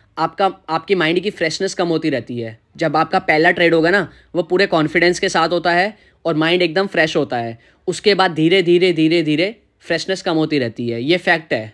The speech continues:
ये फैक्ट है। आप जितने ट्रेड लोगे ना, आप पागल से हो जाओगे।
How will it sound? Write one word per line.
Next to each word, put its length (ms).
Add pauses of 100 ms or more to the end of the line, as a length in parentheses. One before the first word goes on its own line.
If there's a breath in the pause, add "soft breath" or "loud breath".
(140)
ये 100
फैक्ट 320
है। 60
आप 80
जितने 300
ट्रेड 280
लोगे 240
ना, 100
आप 220
पागल 260
से 100
हो 100
जाओगे। 340